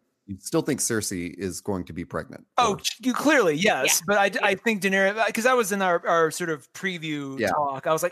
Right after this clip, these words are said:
Speaker 1: Yeah.
Speaker 2: "Oh, she might be pregnant," sh-, and I'm like, "Nah, I just, I don't." That's too many things to have to navigate at this juncture.
Speaker 1: Well, I, I
Speaker 3: <laughs>
Speaker 1: do love this idea of the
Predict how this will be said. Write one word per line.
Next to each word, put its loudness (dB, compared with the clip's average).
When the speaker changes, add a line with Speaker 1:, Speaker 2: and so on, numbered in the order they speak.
Speaker 1:
Yeah. 6
Speaker 2:
"Oh, -2
she -4
might 2
be -2
pregnant," 0
sh-, -6
and 2
I'm 2
like, 2
"Nah, 2
I 6
just, -10
I -2
don't." -4
That's 2
too 0
many 0
things -2
to 0
have 0
to -6
navigate -2
at -6
this -16
juncture. -14
Speaker 1:
Well, 4
I, 2
I 4
Speaker 3:
<laughs> 0
Speaker 1:
do 0
love 2
this 0
idea -4
of -20
the -20